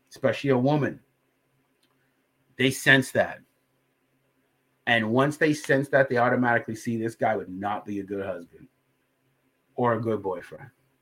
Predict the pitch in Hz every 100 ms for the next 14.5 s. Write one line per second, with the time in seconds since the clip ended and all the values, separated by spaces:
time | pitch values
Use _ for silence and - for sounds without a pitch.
0 | _ _ _ _ _ _ _ _ _ _
1 | _ 131 123 123 110 - 139 151 156 147
2 | 139 123 151 - - 113 104 101 _ -
3 | 107 - 123 110 - 113 113 117 110 87
4 | - 104 107 101 90 107 - 82 - _
5 | _ 123 113 - 226 285 247 240 214 170
6 | 180 202 180 - 131 143 170 127 123 107
7 | 131 175 180 175 151 104 123 156 180 202
8 | 208 196 220 247 262 _ _ _ _ _
9 | _ _ _ _ _ _ - - 214 202
10 | 185 190 - 127 98 101 98 85 - _
11 | _ _ _ _ _ _ _ _ _ _
12 | _ - 127 131 170 - - _ _ _
13 | _ _ _ _ _ _ _ _ _ _
14 | _ - 156 139